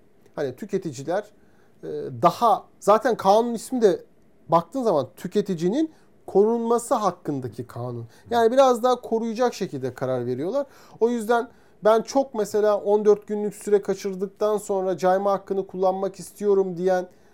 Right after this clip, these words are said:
e, tüketicinin benim şirket vekili yaptığımda, e, yaptığım, e, durumlarda dahi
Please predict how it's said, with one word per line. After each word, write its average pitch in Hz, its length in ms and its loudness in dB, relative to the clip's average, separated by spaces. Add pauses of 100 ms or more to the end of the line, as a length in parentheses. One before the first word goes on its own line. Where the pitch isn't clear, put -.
(200)
e, 160 160 -4
tüketicinin 180 800 -6
benim 170 320 0
şirket 254 460 -4
vekili 185 280 -4
yaptığımda, 160 680 -2 (500)
e, 147 60 -2
yaptığım, 160 600 -2 (100)
e, 139 260 -2
durumlarda 170 540 -2
dahi 170 360 -2